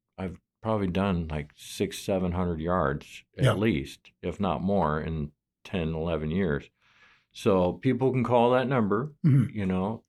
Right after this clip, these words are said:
Speaker 1: the seven six zero, eight zero seven nine
Speaker 2: Eight,
Speaker 1: number.
Speaker 2: eight, eight oh five area code. So you,
Speaker 1: Yeah,
Speaker 2: yeah,
Speaker 1: and
Speaker 2: okay.
Speaker 1: they can call that number, and, and if I don't answer, there's a message on there with my voice and stuff. Uh,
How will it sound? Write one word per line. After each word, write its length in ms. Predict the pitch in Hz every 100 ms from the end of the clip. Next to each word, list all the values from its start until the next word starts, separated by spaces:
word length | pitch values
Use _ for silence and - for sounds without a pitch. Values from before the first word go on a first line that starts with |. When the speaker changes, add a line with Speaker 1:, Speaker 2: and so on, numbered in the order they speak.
| _
Speaker 1:
the 140 | - 90
seven 360 | - 98 92
six 320 | 92 110 92
zero, 580 | 101 101 101 101 98 92 - _ _ _ _ _ -
eight 160 | 90
zero 240 | 92 98 107
seven 340 | - 98 104 104
nine 380 | 95 85 92 -
Speaker 2:
Eight, 100 | - 139
Speaker 1:
number. 140 | 107
Speaker 2:
eight, 200 | 147 147
eight 120 | 147 135
oh 60 |
five 300 | 131 135 123
area 220 | 123 120 117
code. 320 | 135 123 -
So 100 | 135
you, 80 | 113
Speaker 1:
Yeah, 140 | 107
Speaker 2:
yeah, 200 | 117 139 -
Speaker 1:
and 80 | 165
Speaker 2:
okay. 80 | 98
Speaker 1:
they 80 | 101
can 140 | 117
call 240 | 127 120
that 160 | 120 110
number, 460 | 123 110 110 113 113
and, 220 | 110 -
and 200 | 113 98
if 140 | 98 92
I 100 | 104
don't 200 | 117 123
answer, 380 | 120 120 127 117
there's 240 | 113 113
a 40 | 127
message 440 | 113 110 123 107
on 160 | 107 104
there 180 | 107 104
with 120 | 104
my 180 | 104 104
voice 420 | 95 98 98 98
and 100 | 104
stuff. 440 | - 101 101 101
Uh, 320 | 95 90 87